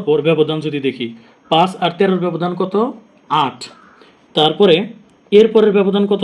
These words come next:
হবে, এইখানের ব্যবধান আমরা তাহলে ঊনত্রিশ থেকে তেরো বাদ দিয়ে দেখি, তাহলে এখানে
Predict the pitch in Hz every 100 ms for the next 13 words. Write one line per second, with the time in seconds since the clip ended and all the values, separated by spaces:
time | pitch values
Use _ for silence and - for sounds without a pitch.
0 | 190 185 226 - - _ _ - 180 185
1 | 190 180 165 160 190 233 - - _ _
2 | 143 160 160 175 185 180 175 185 - 190
3 | 202 226 - - _ _ _ _ _ _
4 | 175 165 165 160 156 147 143 143 180 269
5 | - _ _ _ _ 143 151 151